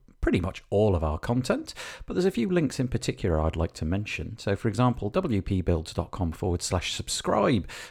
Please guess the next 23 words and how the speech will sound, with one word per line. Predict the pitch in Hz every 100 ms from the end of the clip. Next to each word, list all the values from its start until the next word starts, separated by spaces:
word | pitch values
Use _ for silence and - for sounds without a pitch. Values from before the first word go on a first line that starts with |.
| -
allows | 110 123 107
you | 101
to | - 95 87
subscribe | - 90 - - 95 104 98 -
to, | - 107 104 - - -
well, | 269 - _
two | - 285 311
things. | - 143 139 175
The | -
first | 160 165 -
one | 123 110
is | 107
a | 101
newsletter | 104 104 92 90 - 87
telling | - 90 85
you | 82
when | 82 82
we | 78
produce | 85 80 78 -
content, | - 82 76 160 254
like | 90 92
this | 104 -
podcast. | - 85 - 85 170 -